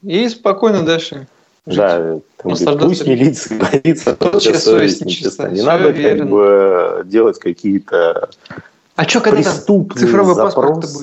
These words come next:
Speaker 1: будет?
Speaker 2: А?
Speaker 1: Цифровой паспорт.
Speaker 2: Слушай, ну цифровые права уже практически, этот эксперимент уже начался.
Speaker 1: Да?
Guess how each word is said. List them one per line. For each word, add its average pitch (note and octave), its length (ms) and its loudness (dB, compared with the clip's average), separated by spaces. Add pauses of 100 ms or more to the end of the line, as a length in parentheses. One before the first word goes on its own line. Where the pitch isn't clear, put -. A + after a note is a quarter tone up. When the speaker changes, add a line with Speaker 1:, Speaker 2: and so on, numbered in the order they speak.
Speaker 1:
будет? - 140 -20 (120)
Speaker 2:
А? F#3 380 -4
Speaker 1:
Цифровой D3 320 -6
паспорт. - 460 -10 (380)
Speaker 2:
Слушай, C#3+ 280 0
ну G#2+ 100 2
цифровые C#3 480 2
права B2+ 400 2
уже B2+ 720 -2
практически, G#2+ 680 -10
этот G2+ 260 -6
эксперимент F#2+ 560 -2
уже F#2+ 160 0
начался. F#2+ 340 0
Speaker 1:
Да? C3+ 60 2